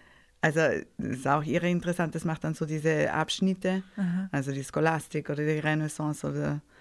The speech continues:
Speaker 1: die Moderne und so weiter. Und da
Speaker 2: Mhm.
Speaker 1: liest dich da durch, ist total intensiv, seminarmäßig. Also meine Klassen sind eher größer normalerweise.
Speaker 2: Mhm.
Speaker 1: Also, also für so einen kleinen Campus doch. Und ja,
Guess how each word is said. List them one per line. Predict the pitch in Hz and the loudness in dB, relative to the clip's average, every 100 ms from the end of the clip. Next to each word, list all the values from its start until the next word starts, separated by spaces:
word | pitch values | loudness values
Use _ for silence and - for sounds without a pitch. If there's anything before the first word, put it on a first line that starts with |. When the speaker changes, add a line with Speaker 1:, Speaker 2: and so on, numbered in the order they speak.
| - - - - | -20 -20 -10 -2
Speaker 1:
die | |
Moderne | 151 151 156 151 170 175 | 2 4 4 4 4 2
und | 175 | 0
so | 170 | 2
weiter. | 160 160 160 160 165 | 2 2 0 -2 2
Und | 190 170 | 4 6
da | 185 | 4
Speaker 2:
Mhm. | |
Speaker 1:
liest | 185 175 | 4 0
dich | 170 | -2
da | - 151 | -2 -2
durch, | 165 175 170 - - | 2 0 0 -12 -20
ist | - _ | -20 _
total | - 151 - 151 147 | -2 -2 2 2 2
intensiv, | 170 170 165 - 160 | 0 -2 -2 -2 -4
seminarmäßig. | - 160 151 147 143 156 160 156 156 156 160 - | 0 2 2 4 4 4 2 0 -2 -2 -4 -2
Also | 147 147 - - - | -2 -4 -6 -12 0
meine | 165 175 | 2 2
Klassen | 180 185 170 175 | 2 0 0 -2
sind | 170 165 | 0 0
eher | - 156 151 | 2 2 2
größer | 143 151 175 180 | 2 0 0 2
normalerweise. | 180 175 170 170 170 170 | 2 2 2 0 -2 -4
Speaker 2:
Mhm. | 170 190 180 190 202 - - - - - | 0 2 6 6 4 0 -18 -20 -20 -8
Speaker 1:
Also, | - 151 - | -2 -2 -2
also | 147 135 131 - _ - - - - - _ _ | -2 -2 -6 -10 _ -20 -20 -20 -20 -20 _ _
für | - 139 143 135 - - | -4 -2 0 -4 -8 -10
so | - | -2
einen | 151 143 | 0 0
kleinen | 151 143 147 | 0 0 0
Campus | 151 156 156 165 - | -2 -4 -4 -6 -6
doch. | - 170 - - - | -6 -6 -6 -12 -4
Und | 143 143 - _ | -2 -2 -6 _
ja, | 143 143 139 | -2 0 0